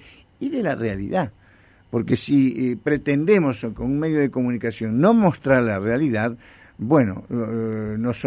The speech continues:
nos sacamos la cuota de amarillismo y nos transformamos en una autocensura y, y nos limitamos. Sí, en mi época, eh, yo no era el amarillista, los hechos estaban ma-, pautando esa situación.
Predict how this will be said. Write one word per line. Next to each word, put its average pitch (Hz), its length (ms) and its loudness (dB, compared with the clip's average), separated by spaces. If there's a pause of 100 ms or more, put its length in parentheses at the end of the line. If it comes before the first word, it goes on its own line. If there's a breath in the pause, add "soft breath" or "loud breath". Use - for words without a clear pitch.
(120)
nos 123 200 -2
sacamos 185 400 2
la 143 100 4
cuota 151 340 2
de 117 60 2
amarillismo 160 680 0 (340 loud breath)
y 131 60 2
nos 127 140 2
transformamos 117 720 -6
en 110 100 -6
una 117 340 -6
autocensura 120 1300 -2
y, 117 160 2
y 120 280 0
nos 120 240 0
limitamos. 92 720 -6 (380 loud breath)
Sí, 190 340 6 (380 soft breath)
en 151 180 6
mi 160 120 6
época, 175 600 6
eh, 131 160 4
yo 147 160 6
no 180 100 6
era 147 140 8
el 127 80 4
amarillista, 117 800 0
los 107 260 -4
hechos 160 440 0
estaban 120 420 -4
ma-, 113 180 -4 (140)
pautando 110 500 -6
esa 101 160 -10
situación. 101 580 -10